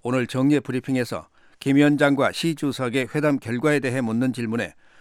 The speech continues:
구체적인 발표문이 나올 때까지 기다려달라며 언급을 회피했습니다. 이어서 김정은 위원장의 방중에 대한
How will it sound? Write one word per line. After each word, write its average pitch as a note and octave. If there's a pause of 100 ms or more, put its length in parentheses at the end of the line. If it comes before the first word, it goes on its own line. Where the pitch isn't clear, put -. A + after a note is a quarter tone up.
(140)
구체적인 D#3+
발표문이 D#3+
나올 A#2
때까지 A#2+
기다려달라며 A#2+ (180)
언급을 G2+ (100)
회피했습니다. - (1600)
이어서 F3
김정은 F#3+
위원장의 E3+
방중에 D3+
대한 B2